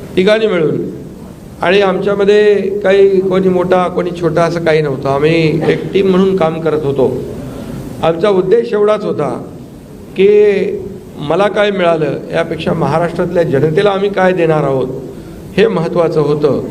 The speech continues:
आणि एक सर्वसामान्यांचं सरकार म्हणून आम्ही काम केलं आणि म्हणून सर्व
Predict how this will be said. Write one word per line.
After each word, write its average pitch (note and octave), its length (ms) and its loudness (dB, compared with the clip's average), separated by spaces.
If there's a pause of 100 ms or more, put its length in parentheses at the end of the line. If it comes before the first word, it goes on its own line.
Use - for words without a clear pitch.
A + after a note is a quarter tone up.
(480)
आणि F3+ 140 2
एक G3 100 2
सर्वसामान्यांचं F#3+ 880 0
सरकार D#3+ 640 -2 (680)
म्हणून G3 220 4
आम्ही F3 560 -2 (460)
काम E3 220 0
केलं D#3 320 0 (880)
आणि D#3+ 540 2 (140)
म्हणून F3+ 380 0
सर्व D#3+ 640 2